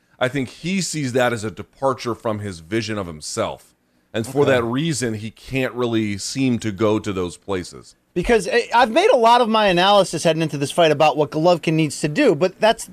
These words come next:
Speaker 2: there's a reason for that, right? He's the, now the heavier underdog. He's the older guy who we're really asking him to do Herculean things here. But part of the romanticism of,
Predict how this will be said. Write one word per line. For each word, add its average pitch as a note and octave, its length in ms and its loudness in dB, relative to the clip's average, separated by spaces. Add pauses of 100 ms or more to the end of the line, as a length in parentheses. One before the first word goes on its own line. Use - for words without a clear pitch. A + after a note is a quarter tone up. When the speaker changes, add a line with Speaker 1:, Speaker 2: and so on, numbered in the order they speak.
(180)
Speaker 2:
there's G#3 240 4
a G#3 40 6
reason A#3+ 380 0
for D3 140 -2
that, A#2 160 2
right? F#3 200 4
He's G#3+ 240 -4
the, A3 160 4
now G#3 280 2
the F#3 240 4 (180)
heavier G3+ 480 2
underdog. F3+ 540 4
He's F#3+ 220 -4
the F#3+ 120 2
older G3+ 320 4
guy F#3 200 4
who F3 60 4
we're F3 220 4 (320)
really A#3 240 4
asking G3 380 2
him F#3 120 0
to D#3 80 -4
do E3+ 200 4
Herculean F#3+ 560 2
things B3 320 0
here. D#3 280 4 (380)
But G#3 200 0
part C#4 260 6
of A#3+ 100 2
the A3 120 2
romanticism G#3+ 1000 2
of, E3 240 2